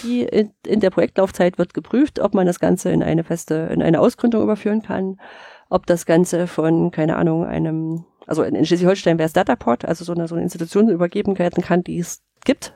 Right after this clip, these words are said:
ne? So, äh, wobei dann immer schon klar ist, dass ja dann Dataport oder I Q S H oder welche auch immer dafür zuständig wäre, äh,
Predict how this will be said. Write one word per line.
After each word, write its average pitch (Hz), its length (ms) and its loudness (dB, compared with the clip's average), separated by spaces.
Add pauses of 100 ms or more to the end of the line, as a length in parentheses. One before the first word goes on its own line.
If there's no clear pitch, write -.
ne? 190 180 4 (920)
So, 202 260 2 (340)
äh, 180 500 4
wobei 165 220 4
dann 175 80 4
immer 185 140 4
schon 180 100 2
klar 190 220 0
ist, 220 100 -4
dass 180 80 -6
ja 165 140 2
dann 165 280 -2
Dataport 160 520 -4
oder 151 320 -8 (180)
I 185 60 -6
Q 190 200 0
S 180 140 -4
H 156 200 0
oder 160 180 0
welche 175 200 -2
auch 160 60 -6
immer 165 480 -4 (400)
dafür 165 180 -8
zuständig 165 460 0
wäre, 151 260 0 (420)
äh, 156 380 2